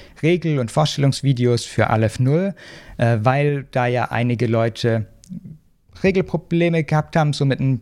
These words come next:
paar Dingen, ähm, wie Opfern funktioniert und sowas. Und da wollen wir einfach jetzt ein, so lange zumindest, bis es eine neue Anleitung oder ein,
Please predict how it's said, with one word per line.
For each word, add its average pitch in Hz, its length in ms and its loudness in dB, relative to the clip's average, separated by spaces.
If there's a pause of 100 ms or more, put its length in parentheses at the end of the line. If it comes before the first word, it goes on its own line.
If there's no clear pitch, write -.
paar 147 320 2
Dingen, 143 460 0 (500)
ähm, 117 320 2
wie 123 160 0
Opfern 139 400 0
funktioniert 131 560 0
und 123 120 -2
sowas. 123 460 0
Und 113 200 -2
da 113 100 2
wollen 120 160 0
wir 117 100 0
einfach 117 340 -2
jetzt - 300 -4
ein, 117 320 0 (1300)
so - 200 -2
lange 135 200 0
zumindest, 131 360 -2
bis 131 160 0
es 120 120 -2
eine 123 100 2
neue 110 260 0
Anleitung 131 580 0
oder 107 460 -2 (460)
ein, 107 540 -2